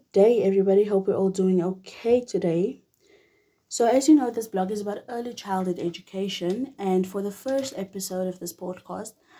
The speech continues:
I'm going to be talking about five teaching philosophies when it comes to early childhood education. So basically, this is just ways to teach early childhood education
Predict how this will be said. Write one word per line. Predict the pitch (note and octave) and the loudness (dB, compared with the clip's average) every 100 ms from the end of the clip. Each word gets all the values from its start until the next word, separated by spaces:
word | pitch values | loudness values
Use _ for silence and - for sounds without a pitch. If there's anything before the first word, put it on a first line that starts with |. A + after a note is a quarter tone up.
| - _ _ | -20 _ _
I'm | A3+ B3 | -8 -4
going | C4 A3+ G#3+ | -4 -4 -6
to | G3+ | -8
be | |
talking | G3 G#3 G3 G3+ | -8 -6 -4 -4
about | F#3+ F#3+ | -4 -4
five | - A#3+ A#3+ A#3+ B3 B3 _ | -10 -8 -6 -6 -8 -12 _
teaching | - C4 C4 - A3+ | -12 -8 -8 -8 -8
philosophies | F#3+ F3 E3+ F#3 - F#3+ - | -4 -4 -4 -12 -12 -12 -10
when | G3 F#3 G3+ G3 | -4 -2 -2 -4
it | - | -10
comes | F3+ F3 F3+ F#3 - _ _ _ | -4 -2 -2 -6 -16 _ _ _
to | C#4+ - | -14 -10
early | E3+ E3 E3+ F#3+ | -6 -4 -4 -6
childhood | - E3+ E3 F3 | -8 -6 -6 -4
education. | F3+ - B3 G#3+ - E3+ F#3+ _ _ - _ _ _ - | -6 -8 -8 -8 -8 -12 -16 _ _ -20 _ _ _ -12
So | B3 | -10
basically, | A3+ A3 B3+ - C4 C4 B3+ B3+ | -4 -4 -4 -6 -8 -8 -6 -4
this | G3 G3 G3+ - | 0 0 0 -8
is | G3+ G3 G3 G3 F#3+ | -6 -4 -4 -4 -8
just | - F#3+ G3 G3 - - _ _ _ _ _ _ | -6 -2 -2 -4 -14 -20 _ _ _ _ _ _
ways | F#3 F3+ F#3+ F#3 | -2 0 2 0
to | G3 | -8
teach | F#3 - A3+ - - - | -14 -16 -12 -12 -12 -8
early | G#3+ A3+ | -6 -6
childhood | A3+ G#3+ G#3+ G3+ G3 | -8 -8 -6 -6 -6
education | G3+ G3+ G3+ G#3 G#3 A#3 C#4 | -6 -8 -6 -8 -6 -8 -10